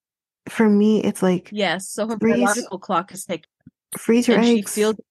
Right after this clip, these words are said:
Speaker 2: yeah. I
Speaker 1: Yeah,
Speaker 2: think
Speaker 1: just
Speaker 2: she feels as though, um, uh, well, she, I think she did say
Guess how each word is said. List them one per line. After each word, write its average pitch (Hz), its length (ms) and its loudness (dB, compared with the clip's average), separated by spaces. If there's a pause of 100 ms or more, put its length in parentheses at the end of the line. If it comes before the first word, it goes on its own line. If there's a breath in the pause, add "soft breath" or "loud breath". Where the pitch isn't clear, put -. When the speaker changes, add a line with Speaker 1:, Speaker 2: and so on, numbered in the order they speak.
(720)
Speaker 2:
yeah. 180 420 -6 (420)
I 208 80 4
Speaker 1:
Yeah, 285 60 4
Speaker 2:
think 277 140 2
Speaker 1:
just 285 80 -2
Speaker 2:
she 285 120 2
feels 220 380 0
as 214 160 0
though, 190 220 0
um, 185 240 -4
uh, 175 160 -6 (160)
well, 190 220 0
she, 190 220 -4
I 175 120 0
think 220 160 -4
she 190 120 -6
did 196 240 -2
say 156 380 -4